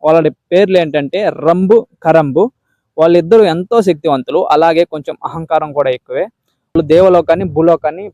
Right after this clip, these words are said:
పరిపాలించాలనుకున్నారు. అందుకోసం శక్తులు కావాలి కదా, ఆ శక్తుల కోసం తపస్సు మొదలుపెట్టారు.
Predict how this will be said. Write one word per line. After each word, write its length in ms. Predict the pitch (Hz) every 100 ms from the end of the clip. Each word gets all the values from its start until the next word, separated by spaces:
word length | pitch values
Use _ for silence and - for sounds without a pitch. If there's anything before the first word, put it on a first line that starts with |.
| -
పరిపాలించాలనుకున్నారు. 1000 | 151 165 156 - 131 123 _ - - 123 _ _ 123
అందుకోసం 680 | 151 160 175 160 131 151 -
శక్తులు 360 | 160 - 185
కావాలి 300 | 165 139 131
కదా, 160 | 127 170
ఆ 260 | 226 -
శక్తుల 420 | 139 165 - - 208
కోసం 360 | 147 139 160
తపస్సు 480 | 208 - 175 - -
మొదలుపెట్టారు. 600 | 160 135 123 123 120